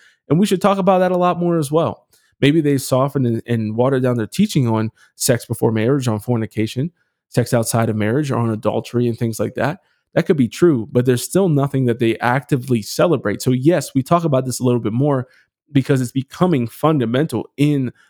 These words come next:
the world and in the church, where you're seeing a lot of churches, and we're even seeing,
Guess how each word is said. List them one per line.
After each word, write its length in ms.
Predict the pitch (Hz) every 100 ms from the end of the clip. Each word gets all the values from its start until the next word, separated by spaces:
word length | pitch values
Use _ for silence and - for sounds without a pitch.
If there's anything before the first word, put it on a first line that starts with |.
| _
the 80 | 113
world 480 | 110 170 233 - _ _ _ -
and 220 | 135 165
in 180 | - 147
the 100 | 139
church, 420 | - 143 - - -
where 120 | 120
you're 120 | 120
seeing 400 | - 143 139 127
a 60 | 123
lot 220 | 120 117
of 80 | 113
churches, 480 | 131 123 123 120 - _ _ -
and 260 | 123 110 101
we're 160 | 110
even 260 | - 123 120
seeing, 460 | - 123 120 123